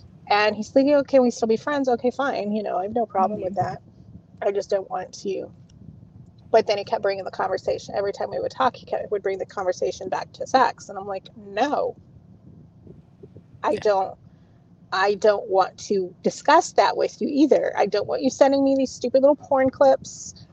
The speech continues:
Speaker 1: I don't <laughs> want, like, no."
Speaker 2: Yeah.
Speaker 1: And finally, one day he kept doing it. I'm like, and I'm like, "Stop." And I just blocked him, right? Um, and so even now, <laughs> he still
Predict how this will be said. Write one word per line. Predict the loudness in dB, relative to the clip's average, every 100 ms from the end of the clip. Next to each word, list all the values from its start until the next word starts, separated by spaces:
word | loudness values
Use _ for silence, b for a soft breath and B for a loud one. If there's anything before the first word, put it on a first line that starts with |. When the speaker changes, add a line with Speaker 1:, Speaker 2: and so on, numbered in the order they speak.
| -2
Speaker 1:
I | -2
don't | 0 -4 -6
<laughs> | 0
want, | 2 6
like, | 8 6 4
no." | 4 6 8 6 2 -2
Speaker 2:
Yeah. | B -12 B B -8
Speaker 1:
And | 2 4 4 2 -2
finally, | 2 4 6 4 4 2 0 -2 -2 -2 -8 -4
one | 4 4 6
day | 6 8 6 4
he | 2
kept | 2 2 4
doing | 6 8 8 6
it. | 2
I'm | 2 6
like, | 6 6
and | 4
I'm | 6
like, | 4 0
"Stop." | 0 2 6 6 4
And | 4
I | 0
just | -2 0
blocked | 2 0 -4
him, | -12 -8
right? | -6 -6 -8 -16 -20 -18 -10
Um, | -8 -8 -12 -18 -20 -20 -20 -20 -20 -20 _ -20 -20 _ -20 -2
and | 2 6
so | 6 8
even | 8 6 6
now, | 6 8 8 6 4 0 B B B _ -20 -20 -20 -20 -16 -12 -12 -14 B B B
<laughs> | -20 -4
he | 4 4
still | 4 4 8 8 8 8